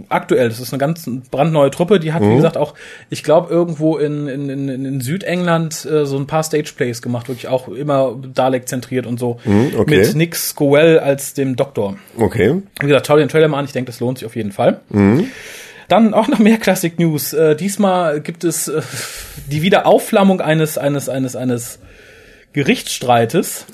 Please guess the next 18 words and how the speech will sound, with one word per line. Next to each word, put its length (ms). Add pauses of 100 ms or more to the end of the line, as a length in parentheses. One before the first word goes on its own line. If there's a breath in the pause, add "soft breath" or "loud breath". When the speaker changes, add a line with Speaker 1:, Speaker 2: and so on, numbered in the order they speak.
(140)
Speaker 1:
um 200
Speaker 2:
Ja. 80
Speaker 1:
Davros. 600 (380 loud breath)
Speaker 2:
Okay. 260
Speaker 1:
Es 160
gibt 160
nämlich 280
einen 240
Engländer, 460
der 100
behauptet, 420
er 80
hätte 320
neunzehnhundertzweiundsiebzig 1160
an 180
einer 500
T-V-Action-Competition 1200
teilgenommen, 600